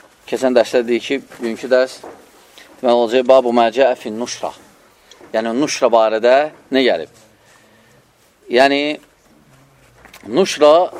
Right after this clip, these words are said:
elə bir ki, müalicənin bir növüdür. Aleykümselam. Nuşra müalicənin bir növüdür.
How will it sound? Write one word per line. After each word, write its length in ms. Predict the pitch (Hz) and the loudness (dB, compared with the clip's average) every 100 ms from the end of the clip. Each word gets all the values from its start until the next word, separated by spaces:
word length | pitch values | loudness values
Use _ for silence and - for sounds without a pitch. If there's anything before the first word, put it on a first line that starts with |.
| - - | -20 -6
elə 120 | 147 165 | -2 0
bir 100 | 151 | -2
ki, 140 | - | -4
müalicənin 580 | 165 147 139 127 147 156 | -2 0 0 -2 -2 -2
bir 140 | 151 135 | -4 -2
növüdür. 360 | 123 120 98 - - - _ _ - - 139 - - _ _ _ - - - - | 0 0 -4 -10 -20 -20 _ _ -20 -20 -20 -20 -20 _ _ _ -20 -18 -14 -4
Aleykümselam. 520 | 107 123 - 107 98 - - - _ _ _ - | -2 -2 -4 -4 -4 -8 -18 -20 _ _ _ -10
Nuşra 240 | 151 - | -8 -4
müalicənin 580 | 151 143 139 127 139 143 | 2 2 2 0 -2 -2
bir 120 | 139 | -4
növüdür. 360 | 123 120 113 90 | -2 -2 -2 -6